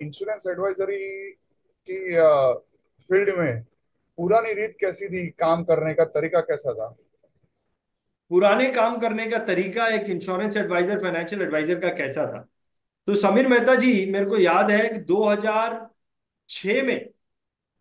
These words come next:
Speaker 2: दो हज़ार छह में financial advisory का काम मैंने करना शुरू किया था।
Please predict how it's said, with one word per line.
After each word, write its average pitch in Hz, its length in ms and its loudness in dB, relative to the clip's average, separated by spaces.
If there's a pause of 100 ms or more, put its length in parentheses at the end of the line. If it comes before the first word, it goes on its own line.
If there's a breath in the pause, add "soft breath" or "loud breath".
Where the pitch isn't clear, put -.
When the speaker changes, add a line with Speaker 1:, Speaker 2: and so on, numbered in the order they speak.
Speaker 2:
दो 175 120 -4
हज़ार 214 300 0
छह 208 220 0
में 240 180 4
financial 185 420 -2
advisory 175 500 -2
का 208 140 0
काम 180 320 -2
मैंने 180 200 -2
करना 170 320 -2
शुरू 214 260 -4
किया 127 300 -4
था। - 160 -16